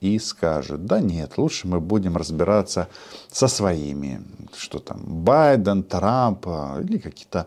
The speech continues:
новые лица, новые кандидаты. Ведь, <clears throat> это страна возможностей. Ведь если бы все так было хорошо в России, едва ли самые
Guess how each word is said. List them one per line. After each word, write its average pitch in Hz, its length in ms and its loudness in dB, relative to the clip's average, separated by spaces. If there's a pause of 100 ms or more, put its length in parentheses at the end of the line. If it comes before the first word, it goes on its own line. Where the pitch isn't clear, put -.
(340)
новые 90 640 2 (300)
лица, 98 400 0
новые 85 420 0
кандидаты. 80 840 -2 (540)
Ведь, 85 320 -2 (400)
<clears throat> - 340 -2
это 175 320 4
страна 101 540 6
возможностей. 82 1300 0
Ведь 117 280 2
если 151 380 2
бы 151 140 4
все - 200 -4
так 156 260 0
было 160 260 4
хорошо 139 560 2
в 98 60 2
России, 85 580 -2
едва 107 360 4
ли 95 160 0 (340)
самые 92 500 -2